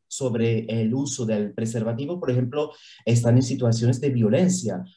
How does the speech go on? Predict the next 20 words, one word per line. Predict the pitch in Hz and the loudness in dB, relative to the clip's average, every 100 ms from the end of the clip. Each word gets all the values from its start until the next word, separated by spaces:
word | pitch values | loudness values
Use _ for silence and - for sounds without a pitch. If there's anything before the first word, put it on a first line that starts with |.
| _ | _
o | 123 | 0
en | 123 120 | 2 2
situaciones | 120 117 113 - 131 - | 0 0 -2 0 -4 -2
de | 139 | 2
abuso | 117 151 196 180 - 95 92 - _ | 4 6 6 4 -2 -6 -8 -14 _
o | - | 2
en | 123 | 4
situa-, | 120 123 123 117 | 4 2 2 2
situaciones | 127 120 147 185 - - - | 2 0 0 0 0 -6 0
en | 143 143 - - | 2 2 0 -4
los, | 135 131 151 190 185 - _ | -2 -2 0 0 0 -6 _
en | 135 | -2
las | 147 185 | -2 -2
que | - 180 | -2 -2
no | 165 185 180 | 0 -4 -4
pueden | 160 180 175 | -2 0 0
decirle | 143 139 - 175 185 123 | -2 -4 -4 -2 0 0
a | 117 123 | 0 -2
su | 135 | -2
pareja | 127 131 139 151 160 | -2 -2 -2 -4 -6